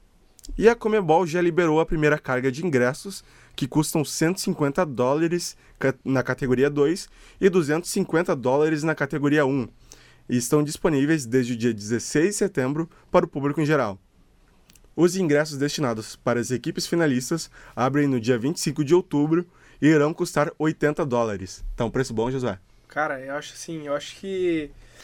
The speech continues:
Speaker 2: eu tava conversando aqui com, não lembro quem era, <laughs> e acho que era com o Tomás mesmo,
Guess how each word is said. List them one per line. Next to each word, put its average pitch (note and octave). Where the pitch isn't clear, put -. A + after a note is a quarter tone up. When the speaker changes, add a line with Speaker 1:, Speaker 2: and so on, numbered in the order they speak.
Speaker 2:
eu D#3+
tava F3+
conversando F#3+
aqui F3+
com, D#3+
não D#3
lembro E3
quem E3
era, D3+
<laughs> -
e E3+
acho D#3+
que -
era G3
com A3
o -
Tomás F3
mesmo, D#3+